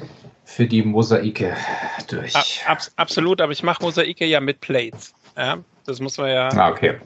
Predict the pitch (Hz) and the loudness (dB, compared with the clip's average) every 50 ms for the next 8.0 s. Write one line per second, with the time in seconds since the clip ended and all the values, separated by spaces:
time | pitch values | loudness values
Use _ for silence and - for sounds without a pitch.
0 | - - - - - - 127 131 131 127 131 127 135 - - 147 143 151 151 151 | -6 -4 -4 -4 -2 0 2 4 4 4 2 0 -4 -8 -8 -4 -4 -2 0 2
1 | 135 131 123 - 151 135 131 135 135 147 160 190 151 135 - 131 131 127 127 - | 2 2 2 0 -2 0 2 4 4 4 4 0 -4 -6 -4 -2 -2 -2 -4 -4
2 | - 160 156 147 147 147 131 120 123 135 _ _ _ 185 180 _ _ 147 139 127 | -6 -6 -6 -6 -6 -8 -10 -12 -12 -14 _ _ _ -20 -20 _ _ 2 2 2
3 | 139 - 135 123 139 135 127 131 - - 131 123 123 117 123 120 123 - - - | 2 0 2 4 4 2 2 2 -2 -2 0 0 -2 0 -2 -2 -4 -6 -8 -8
4 | - - - - - - - - - _ - - - _ _ _ _ _ - - | -10 -8 -8 -6 -8 -8 -10 -12 -16 _ -20 -20 -20 _ _ _ _ _ -20 -20
5 | - _ - 165 156 160 160 160 160 160 160 160 165 165 - _ _ _ _ _ | -20 _ 2 4 4 4 4 2 -2 -2 -4 -4 -6 -8 -12 _ _ _ _ _
6 | _ _ _ _ _ _ _ 175 180 - - _ _ _ 190 156 160 180 202 196 | _ _ _ _ _ _ _ -12 -12 -12 -14 _ _ _ -8 -2 0 0 0 0
7 | 175 - - - - - 190 185 - - 156 156 180 202 254 - - - - | -4 -6 -10 -12 -4 -2 -2 -2 2 4 4 4 4 2 0 -4 -10 -16 -18